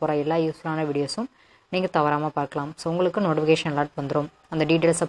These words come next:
பார்ப்போம். So, Central Industrial Security Force Recruitment of Head Constable. So,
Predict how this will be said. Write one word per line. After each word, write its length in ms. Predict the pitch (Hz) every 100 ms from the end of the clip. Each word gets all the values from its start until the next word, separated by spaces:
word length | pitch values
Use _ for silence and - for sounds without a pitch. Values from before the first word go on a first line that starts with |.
| 143
பார்ப்போம். 260 | - 190 - - - -
So, 120 | - 170
Central 400 | 175 202 226 240 -
Industrial 520 | 170 185 180 - 190 214 - -
Security 400 | 165 170 165 175
Force 280 | - 175 240 - _ -
Recruitment 440 | 160 196 196 180 165
of 80 | - _ -
Head 120 | 170 -
Constable. 580 | 190 180 175 185 156 220 - _ _ _ _ _ _ _
So, 60 | -